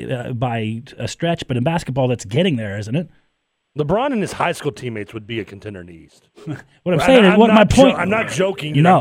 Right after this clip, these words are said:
Speaker 2: being dead serious.
Speaker 1: no,
Speaker 2: They would
Speaker 1: I,
Speaker 2: make the
Speaker 1: I,
Speaker 2: playoffs.
Speaker 1: I'm not disagreeing with you. What I'm saying is,
Speaker 2: <laughs>
Speaker 1: the, the point is, is, is if, if LeBron blows a knee, that, that, that's all scratched. You know, anybody, any, any
Speaker 2: Yeah.
Speaker 1: your, your main player on any team, uh,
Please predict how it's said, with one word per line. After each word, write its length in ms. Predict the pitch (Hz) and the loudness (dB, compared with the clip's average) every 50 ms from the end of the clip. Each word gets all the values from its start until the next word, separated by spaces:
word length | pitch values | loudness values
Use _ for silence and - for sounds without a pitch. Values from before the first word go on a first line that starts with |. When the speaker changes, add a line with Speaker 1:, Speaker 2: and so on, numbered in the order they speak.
| - 123 | 2 -2
Speaker 2:
being 80 | 120 - | -4 -4
dead 200 | 165 156 139 - | -4 -4 -6 -8
serious. 240 | - 160 160 165 | -6 -2 2 4
Speaker 1:
no, 100 | 214 240 185 | 4 6 6
Speaker 2:
They 40 | 139 | 4
would 80 | 151 147 | 2 2
Speaker 1:
I, 40 | |
Speaker 2:
make 140 | 143 139 - | 0 -2 -4
the 100 | - - | -4 -4
Speaker 1:
I, 60 | - - | -4 -4
Speaker 2:
playoffs. 180 | 123 101 87 82 | -4 -6 -4 0
Speaker 1:
I'm 140 | 165 196 233 | 2 4 6
not 160 | 240 226 190 | 6 6 4
disagreeing 420 | 170 196 - 165 147 160 220 214 170 | 2 0 0 -2 0 2 2 2 4
with 100 | 139 127 | 2 2
you. 120 | 127 123 | 2 2
What 100 | 135 151 | 2 2
I'm 80 | 165 143 | 2 0
saying 260 | - - 214 196 143 | 0 2 2 2 2
is, 160 | 123 117 - - - - - | 2 0 -2 -4 -10 -20 -20
Speaker 2:
<laughs> 220 | - _ _ _ - | -20 _ _ _ -2
Speaker 1:
the, 180 | 147 151 156 | 2 2 4
the 100 | 147 151 | 4 2
point 240 | 131 - 208 220 190 | 0 2 4 4 4
is, 160 | 147 135 123 | 4 4 2
is, 140 | 120 120 123 - | 0 -2 -4 -4
is 240 | - 127 117 - | -4 -4 -4 -4
if, 160 | 170 151 139 - | -6 -8 -8 -6
if 140 | 143 123 | -6 -4
LeBron 380 | 127 127 139 131 185 185 170 147 | -4 -2 0 0 2 2 4 4
blows 220 | 151 160 139 117 | 4 4 4 2
a 40 | 113 | 2
knee, 180 | 127 180 226 180 | 2 4 4 4
that, 200 | 123 117 104 92 | 2 0 -2 -4
that, 260 | 147 - - - _ | -4 -4 -4 -6 _
that's 180 | - 135 131 - | -4 -4 -2 -2
all 140 | 151 107 98 | -2 -4 -4
scratched. 600 | - - - 202 190 - - - - - - - _ _ _ _ _ _ _ _ _ _ _ _ _ _ _ - | -6 -4 -2 -2 -2 -2 -4 -6 -12 -14 -14 -16 _ _ _ _ _ _ _ _ _ _ _ _ _ _ _ 2
You 100 | 147 151 | 2 4
know, 80 | 151 151 | 4 4
anybody, 500 | - 185 220 214 156 139 101 85 85 - - | 4 4 4 4 4 2 0 -4 -10 -6 -2
any, 160 | 170 208 220 196 | 2 2 2 2
any 120 | 175 165 - | 2 2 2
Speaker 2:
Yeah. 120 | 220 190 | 2 2
Speaker 1:
your, 100 | 196 196 | 2 2
your 160 | 180 170 185 | 4 4 4
main 240 | 180 185 202 214 202 - | 6 6 6 6 4 2
player 220 | - 202 196 185 | 2 2 2 2
on 100 | 147 156 | 2 2
any 160 | 165 190 185 | 2 2 0
team, 440 | - - 226 247 247 190 151 139 139 - | 0 0 0 0 2 2 2 0 -2 -4
uh, 120 | 127 127 | -8 -12